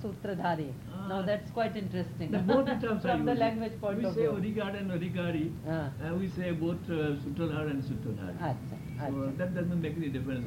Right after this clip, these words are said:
Speaker 1: Well, ah.
Speaker 2: Well, when they come out, uh, they have to perform.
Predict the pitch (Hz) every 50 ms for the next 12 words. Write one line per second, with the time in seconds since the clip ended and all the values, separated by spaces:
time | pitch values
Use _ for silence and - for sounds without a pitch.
0 | 160 147 139 127 113 104 - - - 120 113 - - - - - - - - -
1 | - - - - - - - - - - - - 147 165 160 165 170 202 214 214
2 | 214 - - 196 214 214 220 240 240 185 143 139 - - - - - - - -
3 | - - - - - 170 156 151 156 175 185 196 190 190 190 - - - 196 202
4 | - - - 185 - - 143 123 - - 147 247 120 -